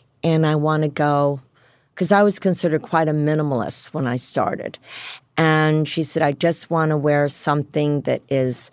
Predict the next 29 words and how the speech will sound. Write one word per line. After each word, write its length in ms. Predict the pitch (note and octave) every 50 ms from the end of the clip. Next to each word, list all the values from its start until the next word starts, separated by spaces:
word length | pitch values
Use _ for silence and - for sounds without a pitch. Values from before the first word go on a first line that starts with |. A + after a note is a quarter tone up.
| - - - - - - - _ -
glamorous 560 | - F3 F3 F3 F3 F3 E3 D#3+ D#3 - - _ -
but 140 | D#3+ D3 C#3+ -
very 240 | - D#3 D3 C#3 C#3
modern." 560 | C#3+ C#3 C3+ B2+ B2 B2 - G2+ E2 - A2+ - - - - - -
So 260 | - - - F3+ E3+ D3+
gone 480 | - - E3+ F3 F3+ F#3 G3 G3 F#3+
were 120 | F#3 F#3 F3
the 160 | - F3+ E3
wigs 720 | D3+ D3+ C#3 C3+ B2+ B2+ C#3+ D#3 - - - - - - _ _ _ - - _ -
and 180 | D#3+ E3 E3 E3+
the 60 | F3
braids 760 | D3+ - - D3 C3 B2+ A#2 F#2 A2 C3 D3+ - - - - _ _ -
and 320 | E3 E3 E3 E3 E3 E3+
the 60 | E3+
bonnets 840 | D3+ C3 E3+ D3 C#3 B2 B2 C3+ C#3 D3 - - - - - - - _ - - - - _ -
and 240 | - E3+ E3+ F3 F3+
the 60 | F3+
hoop 260 | D3+ D#3+ F#3+ E3+ D#3 -
skirts. 720 | - - - - D3 C3 C3 C3 - - - - - - _ - - - - - - _ _ -
And 300 | - F3 E3+ E3+ F3 E3+
when 160 | E3+ F3+ F3+ F3
she 160 | - F#3+ F3
came 360 | - - G3+ G3 G3 F#3 F3+
on 260 | E3+ E3 D#3+ E3 D#3+
to 140 | D#3 - D#3
win 540 | C#3+ D#3 D#3+ D#3+ D3 C3+ C#3 C#3+ D#3 D#3+ D3 _
for 140 | - D3 C#3+
Best 340 | C3+ D3 D3 C#3+ - - D3+
Actress, 720 | C#3 C#3+ D3+ D3+ - - - C3 E2+ - - - -